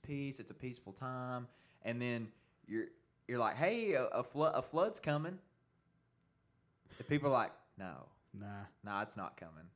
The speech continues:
Speaker 2: Denied.
Speaker 1: It's actually not coming."
Speaker 2: Don't
Speaker 1: Eh,
Speaker 2: believe it.
Speaker 1: like, okay, if, if I made the world and I was like, "Hey, guys, these are the rules. Don't do these things."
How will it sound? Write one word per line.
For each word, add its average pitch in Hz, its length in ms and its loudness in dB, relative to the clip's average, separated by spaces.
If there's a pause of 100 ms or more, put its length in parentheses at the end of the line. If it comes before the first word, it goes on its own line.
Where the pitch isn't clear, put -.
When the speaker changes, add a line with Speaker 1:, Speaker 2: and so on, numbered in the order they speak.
(240)
Speaker 2:
Denied. 104 340 0
Speaker 1:
It's 98 60 2
actually 95 280 -8
not 87 220 -10
coming." 87 260 -14 (100)
Speaker 2:
Don't 110 220 2
Speaker 1:
Eh, 208 120 6
Speaker 2:
believe 98 140 -2
it. 101 180 -4 (280)
Speaker 1:
like, 185 240 4 (240)
okay, 170 320 2 (160)
if, 160 220 -2 (480)
if 147 140 2
I 202 140 6
made 202 260 -2
the 120 60 -2
world 85 440 -6 (300)
and 131 140 2
I 151 80 8
was 135 160 2
like, 110 380 0
"Hey, 202 180 0
guys, 101 500 0 (580)
these 175 200 4
are 175 40 2
the 147 100 2
rules. 113 640 -2 (960)
Don't 147 240 2
do 135 120 0
these 117 220 -2
things." 65 480 -12